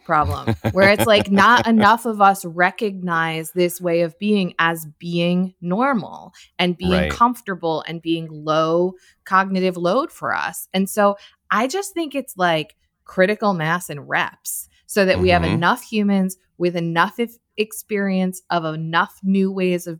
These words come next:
Speaker 1: being that it feels like a comfortable historical routine for them and not
Speaker 2: Mm.
Speaker 1: something novel and hard and new to try.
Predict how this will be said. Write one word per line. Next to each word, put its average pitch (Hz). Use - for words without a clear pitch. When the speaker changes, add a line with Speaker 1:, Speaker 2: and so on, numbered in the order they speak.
Speaker 1:
being 156
that 170
it -
feels 180
like 160
a 131
comfortable 165
historical 156
routine 147
for -
them -
and 165
not 160
Speaker 2:
Mm. -
Speaker 1:
something 170
novel 151
and 151
hard 143
and 147
new 143
to 147
try. -